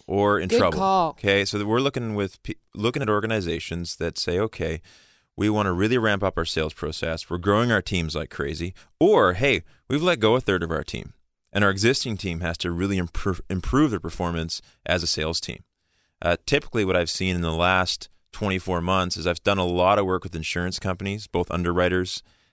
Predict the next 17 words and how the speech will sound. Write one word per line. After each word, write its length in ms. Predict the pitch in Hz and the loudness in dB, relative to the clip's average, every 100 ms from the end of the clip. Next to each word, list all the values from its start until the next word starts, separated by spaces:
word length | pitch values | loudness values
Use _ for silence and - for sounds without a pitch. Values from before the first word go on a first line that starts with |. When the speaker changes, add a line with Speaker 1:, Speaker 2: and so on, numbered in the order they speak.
| _ | _
Speaker 1:
uh, 560 | 82 85 85 82 82 82 | 2 4 4 4 2 0
and 180 | 90 90 | -2 0
brokers, 540 | 87 87 104 107 - - _ _ _ _ | 2 2 2 -2 -4 -14 _ _ _ _
but 100 | 95 | 2
also 320 | 101 135 - 147 | 4 4 2 -2
have 100 | - | -2
seen 180 | 104 | -2
a 60 | 85 | -2
real 360 | 80 87 110 127 | -2 0 2 2
emergence 800 | 98 92 101 90 80 76 - - _ _ | 2 2 2 0 -4 -4 -10 -12 _ _
of 140 | - 82 | -6 -2
the 80 | 90 | 0
desire 380 | 92 98 117 | 4 4 4
to 80 | 113 | 2
take 200 | 98 90 | -4 -4
non-sales 800 | 85 85 87 113 127 120 95 80 | -2 0 2 2 0 0 0 0
organizations 920 | 80 80 78 76 76 - 73 78 - | -4 -4 -4 -4 -6 -8 -10 -12 -14